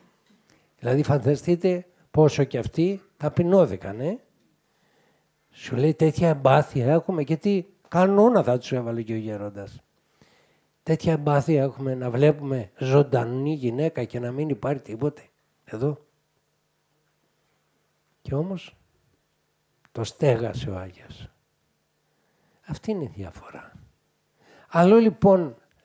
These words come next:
δείχνω, αυτό που λες εσύ είναι δείχνω αγάπη. Μπορεί και καλή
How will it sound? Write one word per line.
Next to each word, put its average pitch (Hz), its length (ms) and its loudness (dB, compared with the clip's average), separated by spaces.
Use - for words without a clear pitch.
δείχνω, 139 720 0
αυτό 131 260 2
που 175 100 2
λες 175 280 0
εσύ 170 260 -2
είναι 160 280 -2
δείχνω 175 600 2
αγάπη. 113 580 -8
Μπορεί 214 260 2
και 254 240 -2
καλή 190 460 2